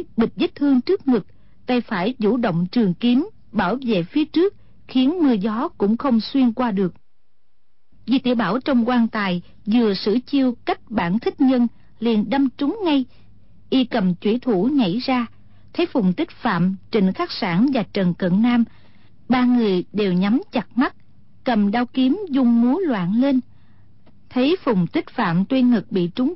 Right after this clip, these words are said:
kiếm, nhưng vết thương không chí mạng. Di Tiểu Bảo chờ y tới gần để đâm thêm nhát nữa, nhưng Phùng Trịnh hai người múa đao kiếm rất nhanh. Di Tiểu Bảo quả thật không dám liều mạng xông vào.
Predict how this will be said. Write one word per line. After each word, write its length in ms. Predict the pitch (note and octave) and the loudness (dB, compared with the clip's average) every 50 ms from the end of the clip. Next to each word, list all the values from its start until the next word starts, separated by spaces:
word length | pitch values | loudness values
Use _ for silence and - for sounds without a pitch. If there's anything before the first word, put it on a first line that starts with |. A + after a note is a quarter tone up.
| - | -2
kiếm, 260 | - C4+ B3+ B3+ D#4+ G#4 - - - - - - | -2 0 2 2 0 -2 -6 -16 -20 -10 -4 0
nhưng 240 | A#3+ B3+ A#3+ A#3 | 2 2 4 2
vết 200 | A3+ C4+ E4+ - | 2 0 -4 -6
thương 280 | - C4 C4+ A#3+ A3 A3 | -4 -2 0 0 0 -2
không 280 | - - B3+ G#3+ G#3+ F#3+ | -2 -2 -2 0 0 0
chí 200 | - A#3 B3 C4 | 0 0 0 0
mạng. 360 | F4 F4+ D4 G3 E3 D#3+ E3 - - - - - - - - - - - - - | 0 0 0 0 0 -2 -4 -6 -10 -18 -20 -20 -20 -20 -20 -20 -20 -8 -2 -2
Di 100 | D4+ B3+ | 0 0
Tiểu 140 | - C#4+ | 0 -2
Bảo 400 | C4+ B3 G#3+ F3 E3+ F#3+ A#3 E4 - - - | -2 0 -2 -2 -2 -2 -2 -4 -6 -6 -2
chờ 120 | - B3 | 0 0
y 200 | G3+ - A#3+ B3+ | 2 2 0 0
tới 200 | - C#4 D4 E4+ | 0 0 -2 0
gần 320 | C#4 B3 A3+ G3 F#3 E3 D#3+ - - - | 0 0 0 2 0 0 -2 -6 -8 -4
để 140 | F#3 G#3 G#3 | -2 -2 0
đâm 260 | G3 C#4 A#3+ G#3+ G#3+ | 0 0 0 0 0
thêm 220 | - A#3 G#3 G3+ | 0 0 0 0
nhát 260 | G3+ A#3+ D4+ - - | 2 0 -2 0 0
nữa, 300 | A#3 A3 G#3 F3 F3+ B3+ E4 - - - - - - - - - - | 0 2 2 2 0 -2 -6 -8 -14 -20 -20 -20 -20 -20 -20 -4 0
nhưng 240 | C4 C#4+ D4 C#4 C4+ | 2 4 4 2 2
Phùng 300 | - - B3+ G#3+ G3 F#3+ | 0 0 0 0 0 0
Trịnh 240 | - A3 F#3 F#3 G#3+ | 0 0 2 2 2
hai 200 | G#3+ - C4 C4 | 0 0 0 2
người 300 | B3 A#3+ A3+ A3 G3 F#3+ | 2 2 2 2 2 0
múa 220 | F#3 G3+ G#3+ D4+ | 0 0 0 0
đao 180 | C#4 C4+ B3 A3 | 0 -2 -2 -2
kiếm 320 | - - A#3 A#3 A#3 C#4+ | -4 -4 -2 0 0 0
rất 240 | D#4 E4 F4 - - | 0 -4 -4 -2 0
nhanh. 240 | C4 C4 A#3 A3 G#3+ - - - - - - - - - - - | 2 2 2 0 -2 -4 -8 -18 -20 -20 -20 -20 -20 -20 -14 -6
Di 160 | - A#3 D4+ A#3+ | -4 -2 -2 0
Tiểu 100 | C#4 C#4 | 0 0
Bảo 240 | A#3+ G#3 F#3+ B3+ | 0 0 0 -2
quả 180 | C4 - A3 B3 | -2 -2 -2 -2
thật 260 | - - B3+ G3 - | -2 -2 -2 -4 -4
không 280 | - - C4 A#3+ A#3 G#3+ | -4 -2 0 0 0 0
dám 180 | A#3+ A#3 A#3+ D#4 F#4 | 0 0 0 0 0
liều 140 | E4 B3 G3+ | 0 0 0
mạng 260 | F3+ F#3+ E3+ E3 F3 | 0 0 -2 -2 -4
xông 360 | - - - D4 C4+ C4 B3 A3 | -6 -4 -4 0 2 2 2 2
vào. 280 | A#3 G#3+ F#3+ F3 E3 | 0 -2 -4 -4 -6